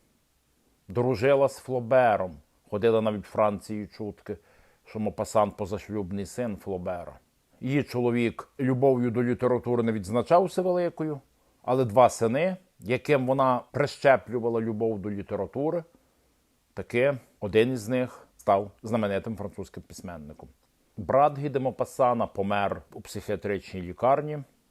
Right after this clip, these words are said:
Лаура Мопассан страждала неврозами, нападами мігрені, дратівливістю величезною і так далі, і так далі.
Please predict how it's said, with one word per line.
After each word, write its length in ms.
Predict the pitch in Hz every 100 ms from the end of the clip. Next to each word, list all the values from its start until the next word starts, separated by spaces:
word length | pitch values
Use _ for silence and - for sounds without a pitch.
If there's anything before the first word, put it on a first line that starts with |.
| _ _ _ -
Лаура 720 | 107 123 156 165 160 151 - 76 - -
Мопассан 880 | 127 127 - 127 - 165 151 143 123 - _ _ -
страждала 720 | - 127 120 120 156 147 110
неврозами, 760 | 101 98 101 95 82 87 80 -
нападами 640 | 117 131 139 120 107 110
мігрені, 840 | 104 104 92 120 127 135 139 139 131 107 -
дратівливістю 1080 | 135 120 - 127 131 135 139 135 - -
величезною 720 | 127 143 127 135 131 113 135
і 40 | 131
так 140 | 131
далі, 280 | 107 131 131
і 20 |
так 200 | 127 113
далі. 300 | 117 101 82